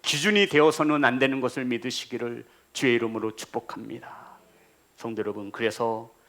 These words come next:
세상의 윤리와 도덕이 세상 사람들의 기준일 때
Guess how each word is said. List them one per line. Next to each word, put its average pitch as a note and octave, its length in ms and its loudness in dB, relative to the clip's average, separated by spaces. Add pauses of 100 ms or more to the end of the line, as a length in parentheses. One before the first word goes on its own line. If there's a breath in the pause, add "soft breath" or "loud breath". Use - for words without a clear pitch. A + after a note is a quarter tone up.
(320 soft breath)
세상의 C#3+ 600 6
윤리와 C3+ 600 6
도덕이 A#2 640 0
세상 E3 360 0
사람들의 D#3 640 2
기준일 A#2+ 520 -4
때 A2 280 -6